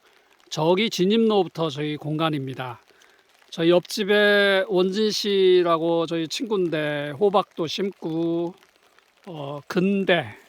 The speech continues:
아, 뭐 이것저것 많이 심었어요. <clears throat> 여기 경계선부터 이 수로부터 저희 공간인데 저희가 물을 좀 막아가지고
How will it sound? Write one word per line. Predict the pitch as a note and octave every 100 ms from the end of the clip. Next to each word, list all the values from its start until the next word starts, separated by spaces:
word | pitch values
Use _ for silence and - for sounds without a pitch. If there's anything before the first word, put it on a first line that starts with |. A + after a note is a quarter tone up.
| _ _ _ _
아, | - D#3 D#3 D#3 D#3 D#3 D#3 E4+ -
뭐 | F3+ E3+
이것저것 | E3+ G#3 A3+ A#3 - _ -
많이 | F3 D#3+ F#3+ A3
심었어요. | A#3+ A#3 - F#3+ D3+ G3+ E4+ _ _ -
<clears throat> | C#4 G#3+ B2+ - _ _ _ _ - - - - - _ _ - _ F#3+
여기 | E3 F#3+ A#3 A#3+ A#3+ A#3 A#3 A3+ A#3 A#3+ - - _
경계선부터 | - G3 A3 G#3 G#3+ G3 F#3 D#3+ - F3
이 | D#3
수로부터 | E3+ - C4 B3 - G3+ F#3+ F#3 F3+ F#3+
저희 | E3 E3+
공간인데 | E3 D#3+ D#3+ D#3 F3 A3 B2 - _ _ _ _ _ -
저희가 | F3 F#3
물을 | F3+ F3+ A3
좀 | G#3 G3
막아가지고 | E3 F3 F3+ E3 D3+ C#3+ D#3+ E3+ C3